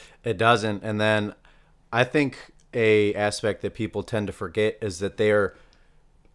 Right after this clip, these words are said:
when they're not playing at home, they are traveling for these games. Now, they do have it set up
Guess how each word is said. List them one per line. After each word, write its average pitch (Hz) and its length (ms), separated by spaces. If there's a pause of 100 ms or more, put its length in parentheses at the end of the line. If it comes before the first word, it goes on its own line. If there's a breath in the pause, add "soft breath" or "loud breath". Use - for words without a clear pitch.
(220)
when 113 220
they're 110 100
not 113 260
playing 120 240
at 95 80
home, 113 280
they 117 120
are 104 100
traveling 123 520
for 110 180
these 98 200
games. 101 560
Now, 110 120
they 113 140
do 135 180
have 156 180
it 127 100
set 135 240
up 127 240